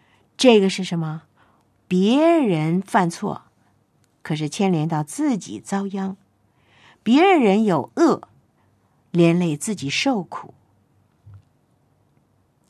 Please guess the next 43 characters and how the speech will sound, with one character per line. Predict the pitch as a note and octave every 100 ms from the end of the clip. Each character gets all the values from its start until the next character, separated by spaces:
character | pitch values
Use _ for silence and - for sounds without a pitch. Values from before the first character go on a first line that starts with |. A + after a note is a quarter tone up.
| _ _ _ _ _
圣 | - - A3
经 | G#3
里 | F#3+
面 | E3+ E3+ E3+
还 | F3 - F3+
有 | A3 G#3+ D3
一 | C3
个 | C3+ C3+
人， | F2+ - _ _ _ _ _ _ _
我 | F#3
们 | F3 E3+ E3+ _
一 | A#3
提 | F#3+ F#3
到 | F3 E3
他， | D3+ D3+ C#3+ C#3+
就 | D#3+
会 | D3+ D3
觉 | C3+
得 | C3+ A#2
他 | C#3+ C#3 _
真 | F3+ D#3+ D#3
是 | D#3 - D3+
苦 | C#3 - - B2+ F#2+
啊。 | B2+ - - - _ _ _ _ _ G3+
那 | G3+
就 | E3
是 | C#3+
约 | C3 C#3
伯。 | C3+ - - _ _ _ - -
怎 | - A3
么 | B3+
这 | B3+ G#4+ F4+
样 | C#4
一 | B3+
个 | A3
正 | G#3 F4+ A3+
直 | F#3 F#3
的 | G3+
人， | F3
在 | G3+ A3+
神 | - F#3
面 | C4+ A3+
前 | G3+ F#3+ E3+ G3